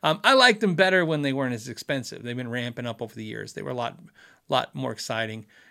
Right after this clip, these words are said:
when they were as an expensive, uh, as an expensive pickup. Um, so that being said, I, I'm, I'm always interested in somebody's take on the P A F style pickup. I really think most players could be happy with a P A F style pickup. The only time I don't think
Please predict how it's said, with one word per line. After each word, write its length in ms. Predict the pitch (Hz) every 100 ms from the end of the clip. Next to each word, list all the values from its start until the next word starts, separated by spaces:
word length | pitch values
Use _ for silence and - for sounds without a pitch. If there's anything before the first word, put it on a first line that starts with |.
| _
when 140 | 117
they 80 | 117
were 80 | 113
as 100 | 110
an 80 | 110
expensive, 680 | 104 - 113 110 110 113 -
uh, 180 | - 117 -
as 220 | 117 117
an 80 | 117
expensive 340 | 107 123 -
pickup. 340 | 131 - - - - - -
Um, 260 | 139 143 139
so 180 | 175
that 180 | 190 233
being 160 | 240 202
said, 320 | 190 170 139
I, 260 | 156 180 180 - -
I'm, 240 | 175 170 -
I'm 160 | 165
always 180 | 185 170
interested 320 | 170 - 160
in 100 | 139
somebody's 260 | 156 139 120
take 260 | 143 135
on 120 | 127 117
the 80 |
P 180 | - 123
A 20 |
F 80 | 117
style 180 | - -
pickup. 340 | - 131 107 _ - - _ -
I 240 | 175 202
really 420 | 214 196 214 214
think 240 | 208 175 156
most 280 | 151 139 -
players 380 | 135 127 117
could 220 | - 139 127
be 120 | 107
happy 300 | 117 104 120
with 140 | 117
a 40 | 113
P 160 | 131
A 80 | -
F 80 | -
style 200 | - -
pickup. 400 | 143 135 - _ _ _ - -
The 120 | 185
only 160 | 247 233
time 340 | 190 202 196
I 80 | 170
don't 220 | 185 165
think 240 | 170 -